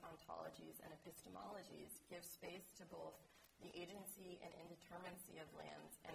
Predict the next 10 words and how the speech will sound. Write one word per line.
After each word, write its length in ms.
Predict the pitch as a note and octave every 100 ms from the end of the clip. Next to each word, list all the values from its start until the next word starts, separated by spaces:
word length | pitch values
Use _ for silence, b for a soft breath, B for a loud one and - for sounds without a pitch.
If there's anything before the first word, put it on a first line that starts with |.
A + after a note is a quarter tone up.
| D3+
relations. 720 | D3+ - - - - - - - B B B -
As 80 | F#3
the 160 | F#3+ -
origin 400 | G3 G#3 G#3+ G#3
and 80 | G3+
creation 320 | F3+ E3+ F#3 F3
stories 400 | - F3 E3 D#3 D#3+ D#3+
live 240 | F#3+ F#3+ - -
through 160 | E3 - -
telling, 320 | F#3+ E3+ D3+